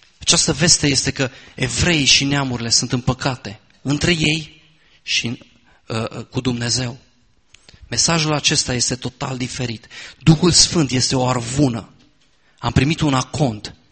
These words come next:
Adică cum? Dumnezeu trăiește în tine? Ești nebun! Asta este mesajul pe care noi îl predicăm. Savurăm măreția lui Dumnezeu,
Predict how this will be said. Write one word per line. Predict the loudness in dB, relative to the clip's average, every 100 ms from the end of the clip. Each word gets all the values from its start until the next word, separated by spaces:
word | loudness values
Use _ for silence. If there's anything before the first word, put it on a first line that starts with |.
| _ _
Adică | -6 -4 -4
cum? | -4 -2 2
Dumnezeu | 2 4 4 4
trăiește | 4 4 4 6 4
în | 2
tine? | 0 0 0 -4 -10 _ _
Ești | 4 6 8
nebun! | 8 8 8 6 0 -10 -20 _ _ _ _ _ _
Asta | -4 -2
este | -2 -4
mesajul | -2 0 -2 -2 -2 -2
pe | -4
care | -4 -4
noi | 0 0
îl |
predicăm. | 0 -2 -4 -6 -8 -8 -16 -8
Savurăm | -2 0 2 4 4 4 -4 -8
măreția | 0 2 4 2 4 4
lui | 4
Dumnezeu, | 4 4 4 6 6 4